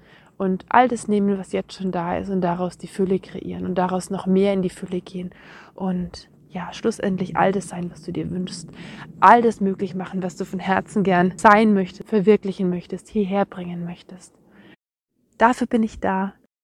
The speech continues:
Dafür stehe ich als Mentorin und lade dich herzlich ein. Sei auch du weiter mit dabei. Folge meinem Podcast oder auf den sozialen Medien. Abonniere herzlich gern meine Newsletter, so bist du gleich mit dabei als Erste und wirst informiert, wenn es Neuigkeiten gibt meinerseits.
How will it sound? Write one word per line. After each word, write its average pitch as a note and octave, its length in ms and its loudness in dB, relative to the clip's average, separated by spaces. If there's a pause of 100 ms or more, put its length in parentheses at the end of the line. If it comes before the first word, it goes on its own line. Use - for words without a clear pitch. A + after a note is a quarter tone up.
Dafür C4+ 260 -6
stehe G#3+ 320 0
ich - 140 -4
als - 220 -6
Mentorin F#3+ 640 -6 (140)
und G#3+ 140 2
lade G#3+ 340 6
dich G#3+ 220 -8
herzlich G3+ 460 -8
ein. F#3+ 300 -6
Sei G3+ 200 -4
auch - 120 -8
du A#3 260 0
weiter G#3+ 320 2
mit A3+ 160 -4
dabei. G3 480 -4 (640)
Folge C4+ 400 2
meinem A3 240 -2
Podcast - 720 -12
oder F#3 160 -4
auf - 100 -8
den G3+ 120 -4
sozialen G3 460 -4
Medien. G#3+ 520 -2 (260)
Abonniere A3 420 4
herzlich A#3+ 440 -2
gern A3+ 180 2
meine A3 180 4
Newsletter, A#3+ 500 0
so G#3 120 -4
bist - 260 -4
du A3 100 -2
gleich A#3 420 0
mit A3+ 100 -8
dabei G3 300 -4
als G3+ 160 -8
Erste G3+ 360 -8
und G3 140 -4
wirst G3+ 240 -8
informiert, G#3 540 -2
wenn F#3+ 100 -8
es - 180 -12
Neuigkeiten A#3 600 -4
gibt - 260 -4
meinerseits. G3 840 -4